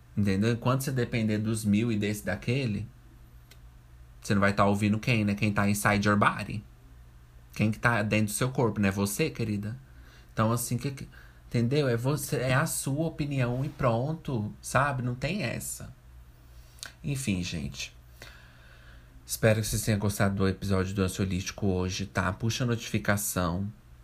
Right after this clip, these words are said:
tá? Porque você vai tá, assim, super nos seus ego, né? Se achando assim, né?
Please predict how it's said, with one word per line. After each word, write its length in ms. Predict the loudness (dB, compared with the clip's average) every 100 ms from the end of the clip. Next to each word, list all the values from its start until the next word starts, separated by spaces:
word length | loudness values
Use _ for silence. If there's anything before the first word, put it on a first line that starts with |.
| -20 -20 -20 -20 -20 -10
tá? 240 | -6 -4 -6
Porque 160 | -2 0
você 100 | 2
vai 140 | 2
tá, 100 | 2
assim, 480 | -2 -2 -4 -2 0
super 360 | 0 0 0 0
nos 120 | 0
seus 280 | -2 0 2
ego, 500 | 2 2 -2 -6 -8 -12 -20 -20 -20 -8
né? 300 | -2 0 0 -6 -14
Se 160 | -2 -2
achando 380 | 0 0 0
assim, 300 | 0 0 2
né? 300 | 4 2 0